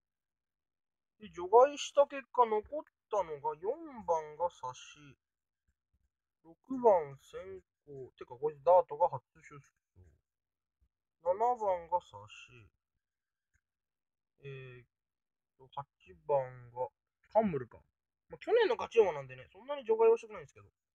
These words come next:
で、十一番の、えー、三河本騎手が先行と。すげえな、綺麗に五頭になっちゃったな。まあ、しょうがないですね。内枠三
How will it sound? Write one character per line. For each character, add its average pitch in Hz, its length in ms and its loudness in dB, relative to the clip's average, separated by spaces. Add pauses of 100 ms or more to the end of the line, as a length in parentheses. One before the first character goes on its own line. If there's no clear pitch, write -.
(1000)
で、 214 120 -14
十 214 240 -6
一 214 180 -10
番 170 280 -2
の、 175 260 -8
え 131 480 -8
ー、 131 40 -20
三 139 100 -18
河 175 160 6
本 175 140 -12
騎 - 120 -16
手 262 60 -12
が 226 80 2
先 131 200 -14
行 117 160 -20
と。 - 0 - (800)
す - 140 -18
げ 269 100 -2
え 226 40 2
な、 131 120 -8
綺 - 140 -12
麗 311 120 -6
に 151 100 -10
五 170 120 -14
頭 269 140 -12
に 147 80 -12
な 113 60 -12
っ - 40 -20
ち - 200 -20
ゃ - 40 -20
っ - 20 -20
た - 0 -
な。 90 60 -20 (1400)
ま 139 60 -8
あ、 - 20 -8
し - 100 -10
ょ - 40 -6
う - 20 0
が 269 60 8
な 269 60 2
い - 20 -18
で 185 80 -18
す 139 60 -14
ね。 151 40 -10
内 240 200 0
枠 381 220 6
三 403 300 4